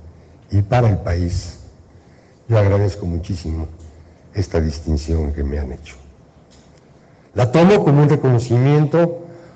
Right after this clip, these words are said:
a la Universidad Nacional Autónoma de México, que ha acompañado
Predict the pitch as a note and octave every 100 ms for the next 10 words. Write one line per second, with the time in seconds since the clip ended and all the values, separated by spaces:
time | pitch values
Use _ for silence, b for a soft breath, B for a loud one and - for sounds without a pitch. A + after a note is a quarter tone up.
0 | B A2 A2 G#2+ A2 A2+ - B2+ B2 A#2+
1 | A2+ A2 G#2+ G#2+ G#2 F2+ G2+ F#2 E2 E2
2 | F2+ G#2 - G2+ G#2+ - B B B B
3 | B B _ C3 B2+ A#2 A2 F2+ F2 E2
4 | C2